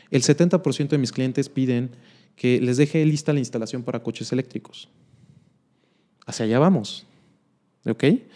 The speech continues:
Fíjate, clientes ya me preguntan, aquí en la Ciudad de México, es una preocupación, segunda o tercera pregunta que te hace el cliente es,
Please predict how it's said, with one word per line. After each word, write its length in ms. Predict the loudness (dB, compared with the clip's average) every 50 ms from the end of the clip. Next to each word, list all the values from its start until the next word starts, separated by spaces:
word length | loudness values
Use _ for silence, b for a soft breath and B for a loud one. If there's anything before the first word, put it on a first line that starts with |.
| b b b b b b b b b b b b b _ _ _
Fíjate, 520 | _ 6 8 8 8 8 6 0 0 -6 -20 -20 -8 0
clientes 540 | 2 4 4 4 2 2 2 2 2 0
ya 120 | 0 0 2
me 100 | 2 2
preguntan, 640 | 2 2 0 0 0 -2 0 0 2 2 0 -2 -4 _ _ _ _ _ _ _ -14
aquí 240 | -14 -6 0 2
en 60 | 4 4
la 60 | 4
Ciudad 160 | 2 2 0
de 40 | 0
México, 460 | 0 -2 -2 -2 0 2 2 2 0 b b b b b b b b b b _ 0
es 200 | 0 0 0 0
una 320 | -2 -2 -2 -2 -2 -2
preocupación, 840 | -2 -2 -2 -2 -4 -4 -2 0 0 0 2 2 2 2 2 0 -2 -4 -8 -12
segunda 840 | -6 0 0 2 2 2 2 2 2 2 2 2 0 -2 -4 -10 _ -8
o 140 | -8 -6
tercera 420 | -4 -4 -4 -2 0 0 0 0 0
pregunta 340 | -2 -2 -2 -2 -2 -2 -4
que 120 | -4 -2
te 80 | -4 -4
hace 160 | -4 -4 -4
el 60 | -4
cliente 440 | -4 -4 -4 -2 -2 -2 -2 -2 -2 0
es, 340 | 0 0 0 -2 -6 -10